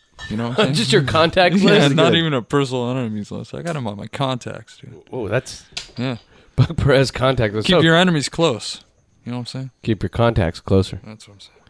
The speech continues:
Speaker 2: Number five. There's a man, I don't even know his full name.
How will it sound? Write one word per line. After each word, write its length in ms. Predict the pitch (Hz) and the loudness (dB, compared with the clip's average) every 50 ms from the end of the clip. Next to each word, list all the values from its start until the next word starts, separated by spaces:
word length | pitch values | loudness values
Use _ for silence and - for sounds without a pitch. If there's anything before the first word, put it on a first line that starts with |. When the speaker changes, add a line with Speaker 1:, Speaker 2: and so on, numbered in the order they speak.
| _ _ - | _ _ -2
Speaker 2:
Number 220 | - 226 269 208 | -2 2 2 2
five. 560 | 113 - 139 151 160 135 98 78 - - - - _ _ _ _ _ _ _ - _ _ _ _ - - - - | 2 4 4 4 6 6 4 2 -2 -10 -18 -20 _ _ _ _ _ _ _ -20 _ _ _ _ -20 -20 -18 -2
There's 180 | - 165 180 170 | 0 2 2 4
a 40 | 185 | 2
man, 580 | 175 196 233 262 294 330 330 302 294 294 269 - _ - _ _ _ _ _ _ _ _ _ _ - | 2 4 4 6 6 6 4 2 2 -2 -6 -10 _ -20 _ _ _ _ _ _ _ _ _ _ -4
I 100 | - 214 | 0 0
don't 120 | 277 220 | 2 2
even 180 | 214 214 220 214 | 2 2 2 4
know 180 | 202 202 196 185 | 4 6 6 6
his 100 | 165 - | 6 4
full 240 | - - 160 139 131 | 2 2 4 4 4
name. 400 | 120 110 98 80 80 - - | 4 2 0 -2 -4 -12 -18